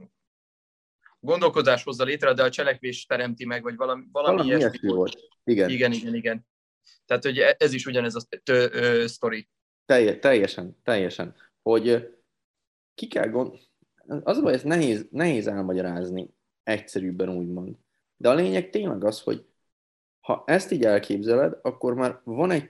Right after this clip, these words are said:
Speaker 2: célod, hogy mivé kell váljál. Utána meg kell nézned, ezt most én tovább viszem, ez nem volt benne a videóba, én leülnék és megnézném, hogy mi az, ami még nincs meg ebből. És utána azokra mind egyesével készítenék egy tervet, hogy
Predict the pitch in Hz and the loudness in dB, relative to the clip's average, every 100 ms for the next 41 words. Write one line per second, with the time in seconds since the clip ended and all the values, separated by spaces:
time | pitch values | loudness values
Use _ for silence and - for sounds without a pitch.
0 | - - 147 107 107 - 113 120 123 113 | -6 0 2 4 0 -2 -4 -4 -2 0
1 | 107 - 101 98 104 95 90 87 - - | 0 0 0 0 0 0 -2 -4 -10 -14
2 | _ _ _ _ _ 143 143 165 151 151 | _ _ _ _ _ 0 4 4 4 2
3 | 160 208 302 - 139 120 110 110 123 147 | 2 0 0 2 2 2 0 -2 -2 -4
4 | - 120 117 135 120 143 135 175 131 101 | -4 -2 -2 -4 -2 -2 4 4 4 2
5 | 104 113 117 131 131 110 101 98 95 90 | -2 -2 -2 0 2 2 0 -2 -4 -4
6 | 92 95 101 131 _ _ _ _ _ 143 | -2 0 0 -2 _ _ _ _ _ 2
7 | 147 147 123 135 180 196 175 185 185 175 | 4 4 6 6 4 2 -2 -2 0 0
8 | 156 156 147 147 185 165 156 151 147 151 | 0 0 0 2 0 0 -2 -2 0 0
9 | 123 110 98 - 98 95 90 87 - - | 0 -2 -6 -8 -4 -2 -2 -4 -8 -10
10 | _ _ _ _ _ _ _ _ _ - | _ _ _ _ _ _ _ _ _ 2
11 | 147 185 175 170 175 - 214 196 185 170 | 2 4 4 2 0 2 4 4 4 2
12 | 151 208 - 170 165 131 - 107 107 147 | 2 0 -2 -2 2 0 0 -4 -2 -2
13 | 147 151 147 147 139 135 131 127 - 180 | 0 -2 -2 -2 -4 -4 -4 -6 -2 2
14 | 156 110 98 - 131 123 | 2 2 0 -2 -6 -6